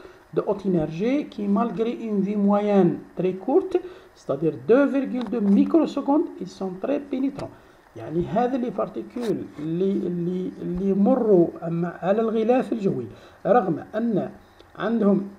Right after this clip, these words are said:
آه، une durée de vie، يعني حياة قصيرة جدًا، اثنين فاصلة اثنين ميكروسكوند، ولكنهم، آه، يمروا بسرعة وعندهم une énergie très haute énergie، énergie عالية، آه،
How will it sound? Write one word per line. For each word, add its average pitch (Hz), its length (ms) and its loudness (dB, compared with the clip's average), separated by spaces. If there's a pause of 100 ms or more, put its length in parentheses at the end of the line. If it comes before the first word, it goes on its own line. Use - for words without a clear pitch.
(160)
آه، 175 200 -4
une 185 200 -4
durée 214 200 -4
de 185 100 -6
vie، 202 180 -4 (580)
يعني 160 240 -6
حياة 190 300 2
قصيرة 220 480 -2
جدًا، 185 260 -4
اثنين 240 300 -2
فاصلة 202 280 -4
اثنين 220 280 -2
ميكروسكوند، 202 560 -2 (480)
ولكنهم، 220 720 -2 (560)
آه، - 460 -10 (260)
يمروا 202 560 2 (260)
بسرعة 156 420 -4
وعندهم 180 560 -4
une 190 180 -2
énergie 208 680 -2
très 277 360 2
haute 247 200 -6
énergie، 139 420 -4 (120)
énergie 202 400 -4
عالية، 196 500 -2 (280)
آه، 135 180 -8